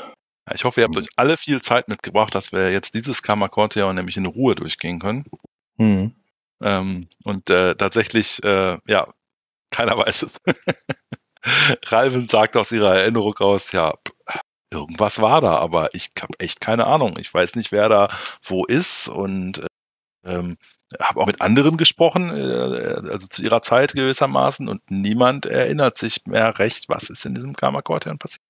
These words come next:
Speaker 2: Mhm.
Speaker 1: Also deswegen, du kannst glauben, Praios, ich kann nur den Namenlosen stimmen und David vielleicht nochmal für Zatuaria, aber alle drei haben recht oder keiner. <laughs>
Speaker 2: <laughs> Ah, okay, dann,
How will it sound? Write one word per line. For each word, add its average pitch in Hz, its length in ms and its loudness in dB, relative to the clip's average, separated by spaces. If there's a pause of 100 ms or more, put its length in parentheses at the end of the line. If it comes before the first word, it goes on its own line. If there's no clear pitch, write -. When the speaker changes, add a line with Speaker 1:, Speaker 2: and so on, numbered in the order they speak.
(200)
Speaker 2:
Mhm. 104 240 4
Speaker 1:
Also 104 120 2
deswegen, 117 580 2 (800)
du 131 80 -8
kannst 131 280 -2
glauben, 123 400 4
Praios, 165 420 4
ich - 160 -6
kann 127 220 -2
nur 120 100 -2
den 117 140 -2
Namenlosen 147 480 4
stimmen 156 360 -2
und 107 460 -6
David 120 300 2
vielleicht 113 300 -2
nochmal 107 220 -4
für 110 200 -6
Zatuaria, 120 720 0
aber 110 540 -2 (160)
alle 123 200 2
drei 117 240 4
haben 113 120 0
recht 107 200 -2
oder 120 160 2
keiner. 95 460 0 (100)
<laughs> - 0 - (840)
Speaker 2:
<laughs> - 440 0 (540)
Ah, 120 200 4
okay, 113 280 2
dann, 101 300 2